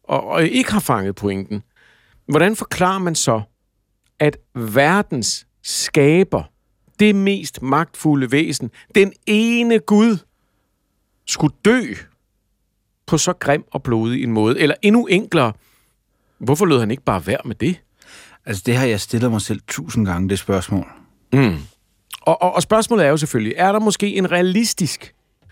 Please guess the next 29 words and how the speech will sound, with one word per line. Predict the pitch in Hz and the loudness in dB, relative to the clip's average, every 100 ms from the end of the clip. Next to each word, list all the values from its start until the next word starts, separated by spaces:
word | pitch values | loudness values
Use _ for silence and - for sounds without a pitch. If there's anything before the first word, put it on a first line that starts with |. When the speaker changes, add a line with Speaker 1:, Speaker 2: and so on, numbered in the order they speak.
| _ _ - | _ _ -2
Speaker 1:
historisk | 180 156 - 247 233 180 - | 0 0 2 4 4 0 -4
pointe | - 117 101 101 | -2 -2 -2 -4
her? | 98 92 | -6 -2
Var | 151 143 | 0 2
Jesus | 160 190 196 - | 0 0 -4 -6
en | 165 127 113 _ _ _ - | -2 -2 -4 _ _ _ -4
martyr, | 139 185 294 - 143 107 - _ _ _ _ - | 0 2 2 0 -2 -2 -6 _ _ _ _ -4
der | - - | -2 0
ofrede | 175 - 160 135 | 0 0 -2 -2
sig | 120 | -6
for | - 107 | -6 -8
sin | - 98 | -6 -2
sag? | - 196 165 135 _ _ _ _ _ - | 0 0 -2 -14 _ _ _ _ _ -2
Den | 151 | -2
slags | 143 135 127 | 0 -2 -2
kender | - 127 139 | -2 0 0
vi | 123 | 0
jo | 104 90 - | -2 -4 -14
fra | - 90 85 - | -8 -6 -8 0
virkeligheden, | 135 160 156 123 113 | 0 2 -2 -2 -4
og | 107 | -4
det | 202 170 | 0 0
er | |
ikke | 160 - | 0 -2
så | - | -6
svært | - 135 - | -2 -4 -4
at | - | -2
forestille | 117 117 - - 113 | -2 -2 -8 -10 -6
sig, | 113 | -8